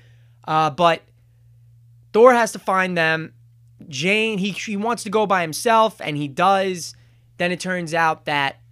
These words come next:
Jane, uh, she thought Mjolnir and the powers of Thor were actually healing her.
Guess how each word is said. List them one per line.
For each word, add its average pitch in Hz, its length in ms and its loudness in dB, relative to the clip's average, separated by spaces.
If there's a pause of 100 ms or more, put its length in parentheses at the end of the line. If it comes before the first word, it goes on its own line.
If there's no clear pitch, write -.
(280)
Jane, 196 640 -4 (380)
uh, 139 320 0 (640)
she 196 220 -8
thought 208 360 2
Mjolnir 208 720 -2
and 175 240 -8
the 156 60 -10
powers 175 800 0 (120)
of 139 180 -6
Thor 208 480 -4
were 160 100 -2
actually 156 360 -2
healing 247 480 -6
her. 160 460 -4